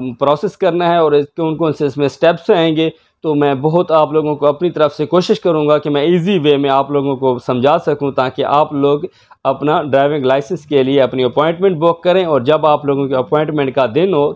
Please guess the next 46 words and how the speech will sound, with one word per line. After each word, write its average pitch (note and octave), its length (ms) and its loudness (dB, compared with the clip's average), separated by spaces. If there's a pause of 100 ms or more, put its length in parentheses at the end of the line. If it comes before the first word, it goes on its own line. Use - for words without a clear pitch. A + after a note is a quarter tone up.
तब C#3 220 0
आप C#3 220 0
लोग D3 240 0
वो C3+ 220 -2 (460)
प्रिंट A3+ 240 -2
फॉर्म C#3+ 360 0
में C#3 80 2
अपॉइंटमेंट C#3 640 -2
लेके C#3 600 0 (420)
वहाँ D3+ 240 0
पे D#3 180 -2
जिस G3+ 300 -4
स्कूल E3 360 2
में D3 100 2
आपने C3+ 280 2
अपॉइंटमेंट B2+ 560 -2
बुक D3+ 320 0
की C3+ 120 -4
है D3+ 160 0
वहाँ C3+ 300 -2
पे D3 200 0
जाएं C3 320 -2 (140)
और B2 220 2
अपना C#3 320 -2 (400)
टेस्ट E3 280 0
दें। G3 180 4
और E3 160 4
अल्हम्दुलिल्लाह F#3 640 0
मेरी F#3 220 2
दुआ E3 260 2
है F3 120 -2
कि D#3+ 100 -6
आप D3 200 0
लोगों D3+ 260 0
का C#3+ 120 2
टेस्ट C#3+ 360 -2 (100)
पास F#3+ 320 0
हो F3+ 140 2 (120)
और B2 140 0
आप A#2+ 240 0
लोग D3 200 -2
लाइसेंस A#2 500 -4
सऊदी A#2+ 240 0
अरेबिया A2 300 0
का C#3 200 -2 (380)
रिसीव A#2 320 -6